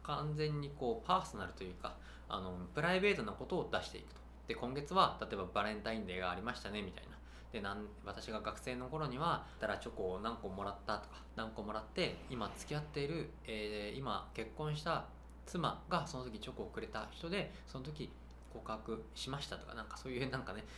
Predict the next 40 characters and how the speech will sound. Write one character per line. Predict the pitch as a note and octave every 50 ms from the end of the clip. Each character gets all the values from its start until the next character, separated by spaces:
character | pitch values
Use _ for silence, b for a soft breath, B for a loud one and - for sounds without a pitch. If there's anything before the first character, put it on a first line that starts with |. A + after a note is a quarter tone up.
| B B
そ | - A2
う | F#2+
い |
う | G#2
甘 | A2 A#2 A#2+
酸 | A#2 C3+
っ | B2+ - -
ぱ | D3 D3+
い | D#3 C3+
よ | A2+ G#2+
う | G#2
な | G#2
そ | G#2+ A2
う | A2
い | G#2+
う | G#2+
あ | A2 G#2+
の | A2 A#2
エ | A#2
ピ | - -
ソ | C#3
ー | B2
ド | A2
が | A2 A2+ D3+
あ | F3
る | F3 D#3
の | D3+ D3
で | D3
あ | D3+ E3 F3+
れ | F3+
ば、 | C3
自 | A2 G2 G#2+
慢 | A2+ C3 C3 C3+
と | C#3
か | A#2+ A2+
じ | - -
ゃ | -
な | E2+
く | - -
て、 | - -